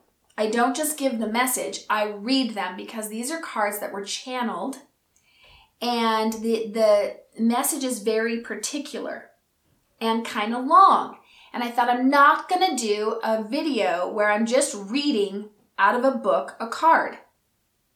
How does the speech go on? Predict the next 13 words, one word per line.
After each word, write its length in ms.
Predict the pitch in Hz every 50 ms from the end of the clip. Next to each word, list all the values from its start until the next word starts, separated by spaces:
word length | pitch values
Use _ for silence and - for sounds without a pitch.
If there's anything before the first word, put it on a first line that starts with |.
| _ _ -
Okay, 340 | - 247 202 - - - -
so 320 | - - 240 214 208 - -
I 140 | 233 262 320
have 280 | 339 349 349 339 - -
probably 460 | 302 311 294 285 262 254 254 254 254
fought 340 | - - 247 240 233 - -
this 220 | 226 233 - -
five 240 | - 233 220 226 233
or 60 | 233
six 260 | 233 - 214 226 -
different 300 | - 214 - 196 185 190
times, 640 | - - - 180 185 214 277 339 339 - - - - _ _ _ _ _ _ _ _ - - - - - _ _ -
and 720 | 226 233 226 220 214 214 214 214 214 208 214 214 220 233